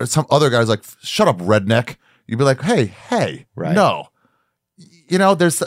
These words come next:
Speaker 1: there's, like, you can tell a
Speaker 2: Totally.
Speaker 1: friendliness. So it's, like,
Speaker 2: A hundred percent.
Speaker 1: it's tough to tell.
Speaker 2: And even, I guess, and if a joke is good, too.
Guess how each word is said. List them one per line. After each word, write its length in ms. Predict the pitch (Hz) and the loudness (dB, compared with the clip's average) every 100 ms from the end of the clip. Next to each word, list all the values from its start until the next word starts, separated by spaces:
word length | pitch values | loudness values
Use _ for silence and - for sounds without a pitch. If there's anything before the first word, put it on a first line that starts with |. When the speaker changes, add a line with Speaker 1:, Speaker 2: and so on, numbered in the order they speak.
| - | -2
Speaker 1:
there's, 180 | 175 | 0
like, 180 | 175 165 | 0 -2
you 60 | 151 | -4
can 120 | 165 | -6
tell 180 | - 180 | -2 0
a 60 | |
Speaker 2:
Totally. 160 | 202 110 | 2 2
Speaker 1:
friendliness. 400 | 151 123 92 78 | 0 -2 -6 -6
So 160 | - 135 | 0 2
it's, 60 | 117 | 2
like, 60 | |
Speaker 2:
A 20 | |
hundred 100 | 135 | 0
percent. 360 | 117 101 95 69 - - | 0 -4 -6 -8 -14 -14
Speaker 1:
it's 160 | 117 - | -10 -4
tough 180 | 185 - | -2 -2
to 80 | |
tell. 420 | 135 113 78 57 _ _ _ _ _ _ - - - - | -4 -6 -6 -8 _ _ _ _ _ _ -20 -20 -16 -6
Speaker 2:
And 160 | 139 | -4
even, 240 | 160 170 160 | -2 -2 -2
I 100 | 131 | -2
guess, 220 | 151 151 | -2 -2
and 100 | 156 | -4
if 80 | 131 | -4
a 60 | |
joke 320 | 117 120 127 | -2 0 0
is 160 | 120 87 | -2 -6
good, 540 | 71 98 104 87 76 | -6 -2 0 -2 -6
too. 380 | - 87 76 82 | -6 -6 -6 -12